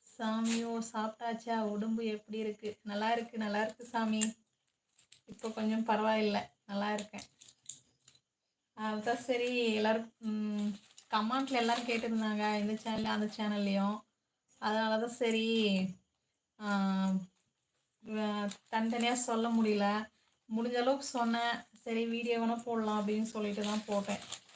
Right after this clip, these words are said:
எப்படி இருக்கீங்க? சாப்பிட்டீங்களா? சகோதரி, நல்லமா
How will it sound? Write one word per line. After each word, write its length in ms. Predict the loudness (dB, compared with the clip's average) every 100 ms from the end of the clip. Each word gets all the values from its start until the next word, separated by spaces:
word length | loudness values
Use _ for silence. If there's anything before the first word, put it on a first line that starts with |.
| -20 _ _
எப்படி 220 | -4 0
இருக்கீங்க? 340 | 0 0 0 0 0 0
சாப்பிட்டீங்களா? 560 | -2 0 2 4 6 6 4 -2 -6 -12 -12 -16 _ _ _ _ _ _ _ _ _ _ _ _ _ _ _ _ _ _ _ _ _ _ _ _ _ _ _ -20 -20 _ -20 -8
சகோதரி, 600 | -4 -2 -2 -2 -2 -2
நல்லமா 580 | -2 -2 -4 -4 -4